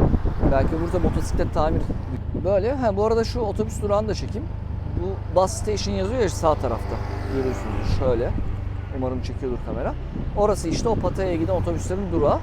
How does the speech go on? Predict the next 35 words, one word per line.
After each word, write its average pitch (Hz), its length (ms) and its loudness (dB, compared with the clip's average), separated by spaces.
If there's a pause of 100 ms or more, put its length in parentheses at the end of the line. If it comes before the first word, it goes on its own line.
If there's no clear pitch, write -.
(160)
Buraya 208 160 6
gelip 233 280 0
buradan 220 280 4
bileti 214 280 2
alıyorsunuz. 233 420 0 (640)
Kaldığınız 202 480 4
yeri 220 140 2
söylüyorsunuz. 190 540 -2 (260)
Onlar 185 220 0
sabah 202 340 2
sizi 214 220 -2
otelden 190 400 2
alıyorlar. 165 340 2 (680)
Yani 135 140 2
sabah 165 360 0
bir 160 60 0
daha 160 160 6
buraya 156 200 4
gelmenize 147 380 0
gerek 127 220 0
yok. 117 100 -4 (120)
Şurada 151 160 0
Vibe 156 380 4
Elephant - 400 -2
diye 113 140 -4
bir 110 100 -4
bar 107 160 -2
varmış. - 440 0 (380)
Burada 139 140 0
satılık 160 420 -2 (560)
şey 143 160 -2
varmış. - 440 -2 (120)
Commercial 135 640 -2
unit 139 340 -4
varmış. - 440 -4